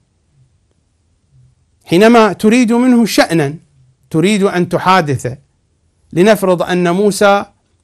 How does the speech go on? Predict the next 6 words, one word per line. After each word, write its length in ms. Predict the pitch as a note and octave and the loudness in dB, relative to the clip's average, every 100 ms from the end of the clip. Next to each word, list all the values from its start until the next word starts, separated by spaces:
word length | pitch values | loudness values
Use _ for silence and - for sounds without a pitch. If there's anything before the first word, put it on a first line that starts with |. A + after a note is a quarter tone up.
| - | -2
كان 240 | F#3 E3+ | 0 2
واقفا 840 | E3 F#3 G3+ G3 F3 F#3 F3+ F#3+ - _ _ _ _ _ _ _ _ _ _ _ | 4 4 2 -2 -6 -4 -4 -6 -12 _ _ _ _ _ _ _ _ _ _ _
في 60 | - | -2
الشارع 640 | A3 - B3+ A#3 F3+ C3+ E3 - _ _ _ _ _ _ _ _ _ _ _ _ _ | 0 4 4 6 2 0 -6 -14 _ _ _ _ _ _ _ _ _ _ _ _ _
خارج 460 | - G#3 A#3 A#3+ F#3+ | -2 4 4 4 2
البيت، 480 | E3+ C#3 C3+ C3 | 0 -2 -6 -8